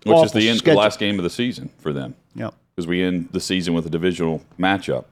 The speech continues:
Speaker 1: Uh, Dallas gets back on track with Dak Prescott. Very similar fashion, to, uh, the, the way they were winning, uh, previously with Cooper Rush.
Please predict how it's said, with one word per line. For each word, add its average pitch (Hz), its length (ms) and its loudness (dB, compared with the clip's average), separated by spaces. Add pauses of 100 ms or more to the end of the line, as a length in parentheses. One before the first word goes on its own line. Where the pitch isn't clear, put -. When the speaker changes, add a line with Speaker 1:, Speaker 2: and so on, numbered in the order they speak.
(360)
Speaker 1:
Uh, 110 260 2
Dallas 131 400 4
gets 139 220 -2
back 123 260 2
on 117 200 2
track 117 420 2
with 98 180 2
Dak 107 240 2
Prescott. 117 480 2
Very 139 220 4
similar 151 320 4
fashion, 120 640 0 (580)
to, 113 360 6
uh, 98 340 6
the, 107 120 4
the 98 180 2
way 110 200 6
they 104 180 4
were 113 300 6
winning, 95 520 2 (120)
uh, 82 140 2
previously 95 960 0
with 92 220 0
Cooper 107 260 2
Rush. 107 500 2